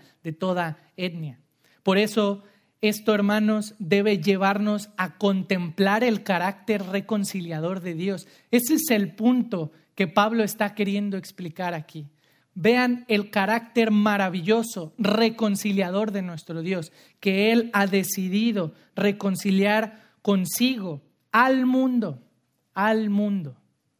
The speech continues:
La pregunta que ahora podemos hacer, bueno,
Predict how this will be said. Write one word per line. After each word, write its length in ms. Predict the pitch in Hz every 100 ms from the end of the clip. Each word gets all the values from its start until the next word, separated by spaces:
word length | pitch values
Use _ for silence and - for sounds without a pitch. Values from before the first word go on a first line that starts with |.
| _ _ _ _ _ _ _ _ _ _ _ -
La 160 | 170
pregunta 760 | 170 165 185 185 185 160 - _ _ _ _
que 80 | 180
ahora 320 | 180 190 185
podemos 440 | 190 185 190 185
hacer, 380 | 190 180 190 185
bueno, 400 | 202 196 202 170